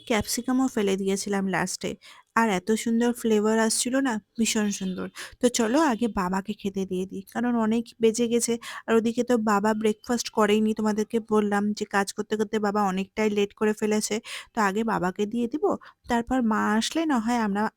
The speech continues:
মায়ের সাথে বসে যাব। আমার আবার না খিদে পেলেও একা একা খেতে একদম ভাল লাগে না, যতই লেট হোক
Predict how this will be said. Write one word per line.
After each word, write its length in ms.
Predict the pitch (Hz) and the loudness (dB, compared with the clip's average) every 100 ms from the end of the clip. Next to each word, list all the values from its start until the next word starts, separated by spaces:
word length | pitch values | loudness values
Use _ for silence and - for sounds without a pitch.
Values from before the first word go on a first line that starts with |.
| - | -8
মায়ের 340 | 196 180 170 190 | 0 2 2 -2
সাথে 180 | 202 302 | -4 -2
বসে 260 | 262 185 180 | 0 0 -4
যাব। 180 | 156 170 - _ _ _ _ - | -6 -6 -10 _ _ _ _ 0
আমার 260 | 247 240 262 | 4 4 4
আবার 200 | 269 349 | 4 2
না 120 | 349 | 0
খিদে 340 | 233 - 254 269 | -2 0 2 2
পেলেও 260 | 277 269 | 2 2
একা 240 | 269 233 247 | 2 2 0
একা 180 | 240 247 | 0 -2
খেতে 260 | 254 247 277 | -2 -2 -2
একদম 320 | 240 202 226 220 | -2 -2 0 0
ভাল 180 | 190 175 | 0 -2
লাগে 220 | 170 170 | -2 -4
না, 120 | 180 - - - - - | -4 -6 -10 -20 -20 0
যতই 380 | 247 220 262 277 | 2 4 4 4
লেট 240 | 269 262 | 4 4
হোক 160 | - 330 | 0 -2